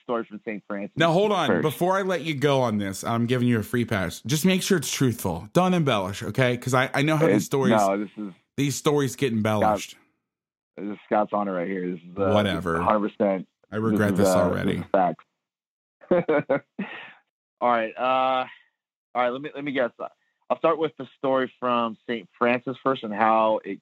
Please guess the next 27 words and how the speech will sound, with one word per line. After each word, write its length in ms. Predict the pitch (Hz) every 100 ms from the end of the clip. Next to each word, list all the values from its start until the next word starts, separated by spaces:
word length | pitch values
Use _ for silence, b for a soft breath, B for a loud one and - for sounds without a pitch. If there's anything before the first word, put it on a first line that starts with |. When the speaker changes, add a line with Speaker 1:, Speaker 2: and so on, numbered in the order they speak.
| -
Speaker 1:
carried 240 | 113 104
over 240 | 104 95 95
to 140 | 90 - _
Sarah 320 | 101 92 85 -
too. 260 | 98 82 - _ _ _ _ _ _ _ -
So, 240 | 95 95
uh, 400 | 95 92 92 87 - _ _ - 92
being 240 | 123 127 131
an 80 | -
office 380 | 110 120 120 113 -
mate 320 | 110 104 71 _ _
with 180 | 107 101 92
Vass 240 | 107 107 95
was 100 | 80
always 280 | 101 98 90
interesting 480 | 101 - - 101 95
because, 480 | 90 101 92 92 87
uh, 320 | 92 87 87 _ _ _ _ _ _ _ -
you 80 | 95
know, 120 | 92
basically, 720 | 82 110 - 110 113 110 110
uh, 420 | 104 101 98 95 95 _ _ _ _ _ -
no 100 | 110
matter 320 | 113 123 131
where 380 | 120 117 127 131
you 220 | 131 131
were, 580 | 120 123 123 107 95 101